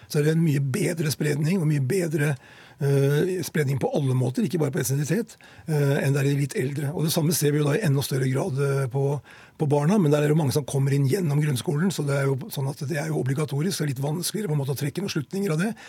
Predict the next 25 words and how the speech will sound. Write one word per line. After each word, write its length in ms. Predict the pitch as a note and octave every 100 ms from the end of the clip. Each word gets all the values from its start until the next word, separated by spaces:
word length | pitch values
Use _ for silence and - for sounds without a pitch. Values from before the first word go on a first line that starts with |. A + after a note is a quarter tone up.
| -
men 140 | D3+ C3
tendensen 580 | E3+ D3+ C#3 C3+ - B3
er 160 | D3
veldig 220 | D#3 C#3 B2
positiv. 540 | C#3+ D3+ C3 D#3 C3+ - - -
Så 100 | -
tror 80 | F3
jeg 60 | F#3+
det 60 |
er 40 | G3+
litt 140 | G3+
forskjellig 460 | - C#3+ B2+ C#3 D#3
fra 80 | D#3
forskjellige 480 | E3+ C#3+ D3 A3 F#3+
typer 380 | D#3 C3 G3+ C#3+
kunstuttrykk, 720 | - D#3+ - - G3 E3+ A3+ - - - -
eh, 140 | D3 D3+
om 160 | D#3 D#3+
hvor 160 | D3
langt 160 | C3+ G#3
man 100 | A3
har 80 | -
kommet 400 | D3+ C#3+ D3 F3+
i 60 |
denne 400 | C#3+ D#3+ E3 B2+